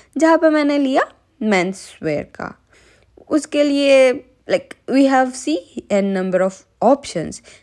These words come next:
we have some natural fabrics, we have some synthetic, as well as we have semi natural।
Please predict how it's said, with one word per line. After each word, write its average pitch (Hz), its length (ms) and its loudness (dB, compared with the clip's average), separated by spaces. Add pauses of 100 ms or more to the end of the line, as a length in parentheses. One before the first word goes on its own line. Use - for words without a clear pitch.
we 208 140 -2
have 185 220 -2
some 180 220 -6
natural 220 580 -6
fabrics, 214 440 -6
we 302 200 -4
have 190 160 -6
some - 340 -8 (400)
synthetic, 220 720 -4 (480)
as 190 180 -2
well 185 140 0 (160)
as 254 180 -6 (340)
we 202 200 -2
have 196 200 -6 (380)
semi 254 280 2
natural। 160 480 -10